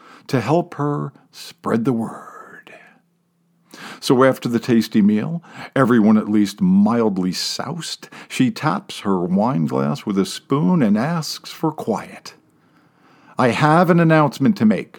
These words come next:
she says, "about the money. My money, the dead presidents, the dirty greenbacks, the loot, the legal tender."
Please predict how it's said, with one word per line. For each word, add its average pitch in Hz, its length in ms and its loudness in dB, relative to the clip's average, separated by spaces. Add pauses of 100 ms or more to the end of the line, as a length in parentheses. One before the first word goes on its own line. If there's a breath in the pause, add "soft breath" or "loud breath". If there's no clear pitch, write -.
she 85 120 -10
says, - 460 -12 (380 loud breath)
"about 131 460 0
the 120 160 4
money. 123 580 2 (380)
My 117 640 2
money, 80 480 -10 (160 loud breath)
the 113 100 0
dead 110 560 0
presidents, - 880 -8 (160 loud breath)
the 113 100 -2
dirty 123 380 4
greenbacks, 104 800 0
the 113 80 0
loot, 117 440 4 (260 soft breath)
the - 100 -8
legal 110 540 2
tender." 98 600 -6